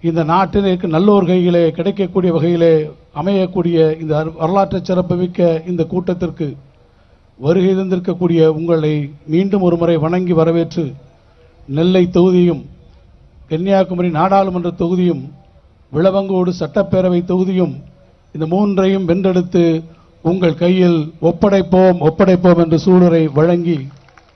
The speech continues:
என்னுடைய வரவேற்புரையை நான் நிறைவு செய்கிறேன். தொடர்ந்து விளவங்கோடு தொகுதியினுடைய காங்கிரஸ் கட்சியினுடைய வேட்பாளர் மதிப்பிற்குரிய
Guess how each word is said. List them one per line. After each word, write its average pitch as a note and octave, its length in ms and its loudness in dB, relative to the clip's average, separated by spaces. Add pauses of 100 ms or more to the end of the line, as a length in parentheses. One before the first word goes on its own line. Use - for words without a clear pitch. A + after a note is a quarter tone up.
(200)
என்னுடைய E3+ 300 0
வரவேற்புரையை F#3 680 2
நான் E3 260 0
நிறைவு F3+ 300 2
செய்கிறேன். F3 540 -2 (680)
தொடர்ந்து F3+ 560 0 (680)
விளவங்கோடு F3+ 720 2
தொகுதியினுடைய E3+ 840 0 (680)
காங்கிரஸ் F#3+ 480 -2
கட்சியினுடைய E3+ 360 0
வேட்பாளர் E3 580 0 (720)
மதிப்பிற்குரிய E3+ 840 0